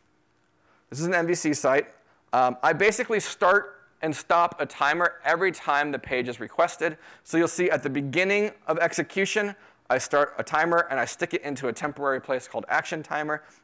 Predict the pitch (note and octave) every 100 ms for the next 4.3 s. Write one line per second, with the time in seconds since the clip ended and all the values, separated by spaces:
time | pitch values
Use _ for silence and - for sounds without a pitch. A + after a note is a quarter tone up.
0 | - C3+ C#3+ C3+ - A#3+ D#4 G#3 D#3 C#3+
1 | B2+ B2+ - B2+ - C3 - _ _ D3
2 | F3 D3+ D3+ E3+ F#3+ E3+ D3 C#3 C3+ D3+
3 | E3+ - C#3 C#3 E3 A3 E3 - A2+ -
4 | - - -